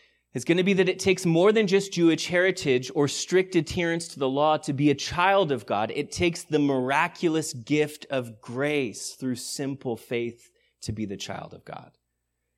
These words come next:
You see, in the allegory Paul utilizes here, Abraham, the father of the multitudes, he represents God in the story, and all of humanity will find itself in one of two identities.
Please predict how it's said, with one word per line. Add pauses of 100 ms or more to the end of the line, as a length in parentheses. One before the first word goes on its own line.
(180)
You
see,
in
the
allegory
Paul
utilizes
here,
Abraham,
the
father
of
the
multitudes, (380)
he
represents
God
in
the
story,
and
all
of
humanity
will
find
itself (240)
in
one
of
two
identities.